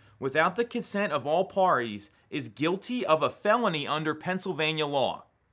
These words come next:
Seller understands that recording or transmitting audio may result in violation of state or federal wiretapping laws.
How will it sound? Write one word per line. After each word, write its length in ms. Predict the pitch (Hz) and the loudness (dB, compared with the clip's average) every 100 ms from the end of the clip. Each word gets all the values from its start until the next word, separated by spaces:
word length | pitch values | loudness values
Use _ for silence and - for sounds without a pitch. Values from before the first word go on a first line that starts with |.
| _ _ _ - | _ _ _ -10
Seller 400 | - 165 175 160 | 0 2 4 2
understands 540 | 160 151 165 165 165 | 0 -4 -4 -2 -2
that 100 | 156 | -2
recording 440 | 139 - 180 175 | -4 0 0 2
or 80 | 160 | -2
transmitting 600 | - 170 156 127 170 165 | -4 -4 -4 -4 -4 -2
audio 380 | 135 156 165 160 | 2 4 4 0
may 160 | 151 156 | -2 -4
result 580 | 139 107 151 180 208 _ _ - | -6 0 2 2 0 _ _ -10
in 160 | 135 | -8
violation 840 | 107 147 180 185 160 180 - 190 185 _ _ - | 0 4 4 2 0 -2 -4 -6 -8 _ _ -6
of 160 | 208 | -4
state 460 | - - 165 226 - | -6 -2 0 0 0
or 140 | 143 | -4
federal 600 | 139 - 175 190 196 190 104 | -4 -2 0 2 2 0 -6
wiretapping 840 | 113 139 165 175 160 156 160 143 | 0 2 4 2 2 2 2 -2
laws. 480 | 123 123 73 - - | 2 2 0 -6 -20